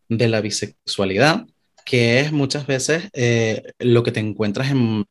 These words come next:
en aplicaciones, en chats, en cosas de contactos, que te encuentras a muchísimos, muchísimos hombres heteros o supuestos heteros y también bisexuales. Y que tú dices, eh, "No estoy entendiendo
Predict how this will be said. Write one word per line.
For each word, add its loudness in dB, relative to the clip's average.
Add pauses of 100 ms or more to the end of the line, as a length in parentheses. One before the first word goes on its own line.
(180)
en -2
aplicaciones, -2
en 0
chats, 2
en -2
cosas -4
de -2
contactos, -4 (420)
que -2
te -4
encuentras -4
a 2
muchísimos, 0 (600)
muchísimos 0
hombres -2
heteros 0 (400)
o -6 (200)
supuestos -4
heteros 2
y 4
también 0
bisexuales. 0
Y -2
que -4
tú 0
dices, -2
eh, 2 (240)
"No 2
estoy 0
entendiendo -2